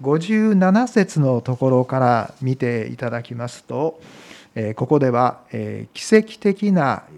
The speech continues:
ヨハネの誕生について書かれています。えー、五十七節、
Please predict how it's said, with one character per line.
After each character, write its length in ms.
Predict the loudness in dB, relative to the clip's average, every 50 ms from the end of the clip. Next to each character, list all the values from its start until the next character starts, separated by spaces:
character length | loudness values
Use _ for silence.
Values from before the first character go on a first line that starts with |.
| -4
ヨ 160 | 0 2 2
ハ 160 | 2 4 2 0
ネ 160 | 2 0 -2
の 160 | -4 -6 -8
誕 420 | -10 -10 -8 -4 -2 0 0 0
生 460 | -2 -2 0 0 0 0 -2 -4 -8 -12 _ _ _ _ -18
に 80 | -18
つ 160 | -18 -14 -12 -12
い 120 | -12 -12
て 340 | -12 -10 -8 -8 -8 -8 -8
書 120 | -10 -8 -6
か 100 | -4 -2
れ 140 | -2 -4
て 140 | -6 -6 -8
い 100 | -8 -8
ま 160 | -8 -8 -8
す。 260 | -8 -10 -14 -16 -18 -20 _ _ -20 -20 -20 -20 -20 -20 -20 -20 -20 -20 -20 _ _ _ _ _ _ _ _ _ -20 _ _ _ -20
え 120 | -16 -16 -10
ー、 20 |
五 160 | -8 -8 -8
十 280 | -8 -8 -8 -8 -8 -8
七 280 | -8 -10 -10 -10 -12
節、 300 | -12 -14 -16 -18 -18 -20